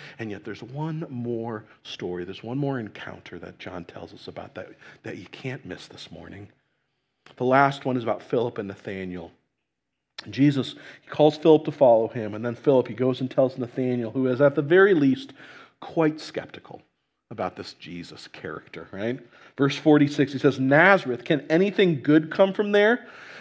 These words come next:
Not only was Nazareth kind of a podunk, middle of nowhere town, everybody at this time knew that the Messiah was coming from Bethlehem, not from Nazareth. And so Na-, Nathanael is quite skeptical, and yet he goes with Philip anyways.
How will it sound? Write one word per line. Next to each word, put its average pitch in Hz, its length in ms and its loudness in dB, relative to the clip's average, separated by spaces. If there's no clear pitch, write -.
Not 208 100 8
only 247 160 8
was 185 160 8
Nazareth 165 480 6
kind 170 140 4
of 143 60 2
a 131 60 6
podunk, 156 520 4
middle 143 200 4
of 127 120 4
nowhere 127 480 4
town, 117 400 -2
everybody 196 340 4
at 165 80 6
this 175 140 -2
time 156 180 2
knew 170 120 6
that 151 340 4
the 165 80 -2
Messiah 208 400 8
was 208 140 2
coming 208 280 2
from 156 200 -2
Bethlehem, 139 520 4
not 190 220 4
from 196 260 2
Nazareth. 151 800 4
And 175 120 4
so 214 100 10
Na-, 208 300 10
Nathanael 233 400 8
is 180 100 8
quite 254 300 8
skeptical, 175 600 4
and 185 220 6
yet 254 360 6
he 208 120 -4
goes 226 500 6
with 196 500 2
Philip 214 540 -2
anyways. 190 680 -10